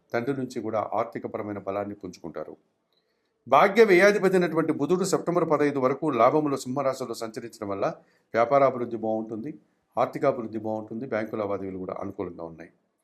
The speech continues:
తృతీయ షష్టాధిపతి అయినటువంటి గురువు ఈ నెలంతా భాగ్యంలో, అనగా మిథున రాశిలో సంచరించడం వల్ల మీకు జన సంబంధాలు పెరుగుతాయి. పోటీ ప్రపంచంలో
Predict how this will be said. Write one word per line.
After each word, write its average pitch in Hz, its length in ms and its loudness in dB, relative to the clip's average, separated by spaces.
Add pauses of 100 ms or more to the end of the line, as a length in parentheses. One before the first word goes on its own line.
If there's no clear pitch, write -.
(460)
తృతీయ 220 340 4
షష్టాధిపతి 190 580 4
అయినటువంటి 156 340 0
గురువు 165 360 0
ఈ 143 120 2
నెలంతా 151 340 2
భాగ్యంలో, 135 600 4 (300)
అనగా 131 240 2
మిథున 113 340 -4
రాశిలో 127 320 0
సంచరించడం 110 560 -8
వల్ల 107 300 -2 (520)
మీకు 165 220 2
జన 127 200 2
సంబంధాలు 175 460 4
పెరుగుతాయి. 147 440 -2
పోటీ 156 260 0
ప్రపంచంలో 131 680 -4